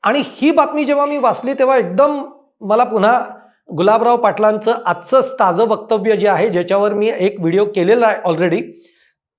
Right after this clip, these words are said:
त्याच्यामध्ये त्यांनी लक्ष्मी दर्शनाचा वगैरे उल्लेख केलाय. पण त्याच त्यांच्या भाषणामध्ये त्यांनी एक वाक्य असंही सांगितलंय की पूर्वीच्या काळी बायकोला नवऱ्याकडे पैसे मागायला लागायचे,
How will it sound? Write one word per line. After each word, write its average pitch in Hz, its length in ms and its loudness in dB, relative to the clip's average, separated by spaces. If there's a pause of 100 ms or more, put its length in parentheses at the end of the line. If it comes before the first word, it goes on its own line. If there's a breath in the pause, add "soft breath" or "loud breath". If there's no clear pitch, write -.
(180)
त्याच्यामध्ये 214 440 2
त्यांनी 208 280 0
लक्ष्मी 202 340 -2
दर्शनाचा 196 500 -2
वगैरे 185 260 0
उल्लेख 175 380 -2
केलाय. 165 240 0 (480 soft breath)
पण 247 140 2
त्याच 247 420 0
त्यांच्या 277 260 4
भाषणामध्ये 214 760 0
त्यांनी 220 580 -2 (200)
एक 220 220 0
वाक्य 214 260 0
असंही 233 360 2
सांगितलंय 185 480 -2
की 254 140 -6
पूर्वीच्या 233 460 -2
काळी 220 320 2 (1120 soft breath)
बायकोला 190 680 2
नवऱ्याकडे 240 680 0
पैसे 233 380 -2
मागायला 180 400 0
लागायचे, 135 640 -8